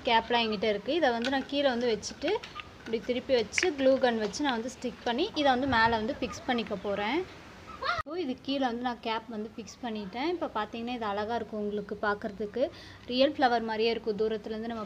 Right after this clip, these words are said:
பார்த்தோம் அப்படின்னா. இந்த மாதிரி சின்ன water cans and இந்த மாதிரி பெரிய water cans எல்லாம் கிடைக்கிறப்ப நீங்க தூக்கி போடாதீங்க, பத்திரமா வச்சுக்கோங்க.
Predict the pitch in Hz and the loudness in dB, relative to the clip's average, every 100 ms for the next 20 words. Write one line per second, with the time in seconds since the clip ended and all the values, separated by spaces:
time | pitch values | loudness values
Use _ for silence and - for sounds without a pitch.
0 | 202 208 226 220 196 208 208 285 370 - | -2 -2 -2 -4 -2 -2 -2 -2 -4 -10
1 | - - - 240 262 302 - 277 285 254 | -20 -16 -6 2 2 2 2 2 6 4
2 | 240 233 240 240 240 233 220 220 226 233 | 2 -2 0 0 0 0 0 0 0 2
3 | 240 247 240 233 220 226 220 220 233 233 | 2 4 4 4 0 -4 -4 -2 0 0
4 | 214 214 214 262 247 196 254 285 262 226 | 0 -2 0 0 0 -2 -6 -4 -2 0
5 | 220 214 254 233 202 208 233 220 180 247 | 0 -2 -2 -2 -4 -4 -4 -4 -6 -8
6 | 214 208 | -6 -4